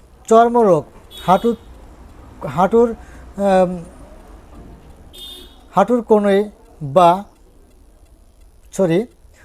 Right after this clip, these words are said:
চর্মরোগ ও চুলকানির উঠিয়া যায়। নানাবিধ চর্মরোগ দেখা দেয়, যেমন, আহ, এখানে, আহ, হাঁটু, আহ, হাতের কনুই বা, আহ, পায়ে হাঁটুরতে এই চর্মরোগগুলো বেশিরভাগ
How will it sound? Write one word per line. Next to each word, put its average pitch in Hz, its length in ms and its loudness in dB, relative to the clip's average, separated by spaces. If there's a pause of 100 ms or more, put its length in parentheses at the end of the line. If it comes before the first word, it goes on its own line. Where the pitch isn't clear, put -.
(200)
চর্মরোগ 240 460 4 (500)
ও 180 100 2 (640)
চুলকানির 226 540 2 (460)
উঠিয়া 208 320 2 (140)
যায়। 175 180 4 (720)
নানাবিধ 226 380 0 (100)
চর্মরোগ 196 400 4 (120)
দেখা 185 280 2
দেয়, 220 140 2 (460)
যেমন, 196 300 0
আহ, 190 680 -4 (140)
এখানে, 208 340 4
আহ, 202 80 0 (300)
হাঁটু, 175 220 0
আহ, 202 60 4 (240)
হাতের 170 280 2 (100)
কনুই 196 280 4 (460)
বা, 175 180 4
আহ, - 840 -8
পায়ে 190 240 6 (120)
হাঁটুরতে 185 1000 -4 (560)
এই 190 80 4 (120)
চর্মরোগগুলো 190 540 2 (400)
বেশিরভাগ 175 500 0